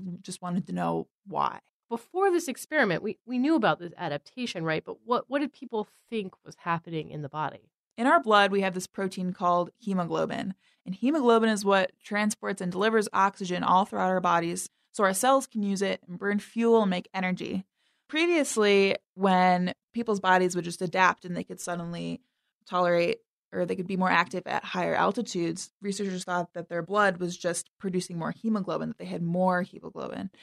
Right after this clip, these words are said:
Speaker 1: But that's kind of a fishy explanation because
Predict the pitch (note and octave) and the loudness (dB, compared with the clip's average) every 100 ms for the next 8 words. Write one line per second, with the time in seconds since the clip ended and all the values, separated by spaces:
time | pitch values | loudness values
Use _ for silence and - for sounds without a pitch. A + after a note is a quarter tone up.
0 | - _ G#3 G3+ G3 - _ _ G3+ G3 | -20 _ 4 6 4 2 _ _ -6 -6
1 | - G#3 A3+ C4 C4+ - B3+ C4 B3+ - | -4 2 4 6 4 0 -2 0 -2 -2
2 | B3 B3+ C4 C4 B3+ A3 - G3 F#3+ F#3 | 0 2 4 2 2 0 0 2 2 0